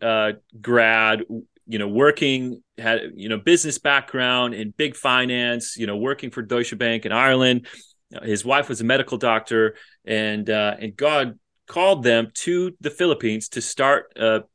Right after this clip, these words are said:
B P O, business process outsourcing company, that specifically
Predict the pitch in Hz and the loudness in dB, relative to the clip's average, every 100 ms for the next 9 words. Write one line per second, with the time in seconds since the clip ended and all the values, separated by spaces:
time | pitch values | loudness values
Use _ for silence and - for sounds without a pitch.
0 | _ 131 160 165 127 113 131 120 113 117 | _ -4 -2 2 4 4 2 -2 -4 -6
1 | - 117 117 110 117 110 113 - 104 98 | -2 -2 0 -2 -2 -4 -6 -10 -8 -8
2 | 104 104 117 _ - - 123 - 131 - | -8 -10 -12 _ -6 0 0 0 -2 0
3 | 156 165 175 170 139 135 123 | 0 0 -2 -2 -2 -2 -4